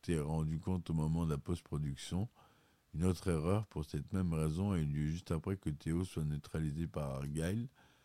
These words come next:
Pourtant, ce dernier sort seul avec la limousine du sous-sol pour per-, récupérer les McLean sans informer la présence du terroriste hors d'état de nuire.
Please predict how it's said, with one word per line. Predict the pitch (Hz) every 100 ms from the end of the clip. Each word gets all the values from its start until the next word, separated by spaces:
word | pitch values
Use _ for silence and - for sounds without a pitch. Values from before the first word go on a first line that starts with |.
| _ _
Pourtant, | - 80 104 101
ce | 92
dernier | 78 76 80 90 104
sort | - 90 80
seul | - - 104 95
avec | 80 -
la | 76
limousine | 78 76 76 80 95
du | 82
sous-sol | 78 - - 90 104
pour | 110 71 87 -
per-, | 80 71 - - - - _
récupérer | 76 85 85 76 87 90
les | 98 82
McLean | 78 73 90 95 104
sans | - 80
informer | 80 78 80 82 80
la | 73
présence | 82 85 92
du | 78 71
terroriste | - 76 71 73 101 110 -
hors | - 80 85
d'état | 82 82
de | 78 76
nuire. | 71 67 62